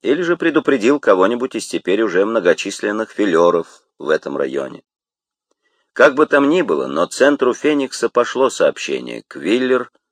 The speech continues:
направился к вам». Несомненно, это нарушило планы нацистов. Они установили тщательное наблюдение за домом,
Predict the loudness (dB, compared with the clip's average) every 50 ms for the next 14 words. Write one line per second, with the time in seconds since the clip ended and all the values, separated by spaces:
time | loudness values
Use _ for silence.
0 | _ _ _ -4 -2 -2 -2 0 0 2 4 4 4 2 -2 -4 -8 -10 -10 -10
1 | -12 _ _ _ _ _ _ _ _ -14 -14 -10 -8 -8 -8 -10 -12 _ _ _
2 | _ _ _ _ _ _ _ _ _ _ _ _ _ _ _ _ _ _ _ _
3 | _ -6 -4 -4 0 2 4 4 4 4 4 4 4 4 4 4 2 2 2 2
4 | 2 2 2 0 0 2 4 4 4 4 2 0 -2 -4 -4 -4 -4 -6 -4 -2
5 | 0 0 0 -2 -4 -8 -8 -8 -8 -10 -12 -12 -12 -14 -16 -20 -20 _ _ _
6 | _ _ _ _ _ _ _ _ _ _ _ _ _ _ _ _ _ _ -6 -2
7 | 0 2 2 2 2 2 2 2 4 4 4 4 4 2 0 0 2 4 4 4
8 | 4 2 2 2 2 4 2 2 2 0 0 0 2 0 0 2 0 0 2 2
9 | 2 2 4 4 4 4 2 0 -4 -8